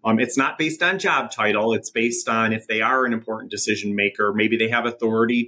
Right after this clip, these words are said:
to appoint or remove senior officers. But then the second category, and that's kind of, I think, your example where that would come in,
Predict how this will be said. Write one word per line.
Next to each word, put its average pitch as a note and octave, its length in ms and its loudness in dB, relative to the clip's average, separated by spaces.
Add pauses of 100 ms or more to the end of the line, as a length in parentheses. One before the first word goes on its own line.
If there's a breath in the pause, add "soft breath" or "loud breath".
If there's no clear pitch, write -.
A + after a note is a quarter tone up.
to A#2+ 320 2 (180)
appoint A#2+ 460 0
or D3 120 2
remove D#3 380 0
senior A2+ 360 0
officers. G2 600 -4 (280 soft breath)
But C#3+ 140 -2
then C#3+ 200 2
the B2+ 80 -2
second - 540 -2
category, A2 600 0
and A2 80 2
that's A#2+ 220 0
kind B2 160 2
of, A2 80 0
I G#2+ 80 2
think, A#2 260 -4
your A#2 200 4
example G#2 480 -2
where G2+ 120 0
that G#2+ 220 0
would - 100 -12
come G#2+ 240 2
in, G2+ 240 0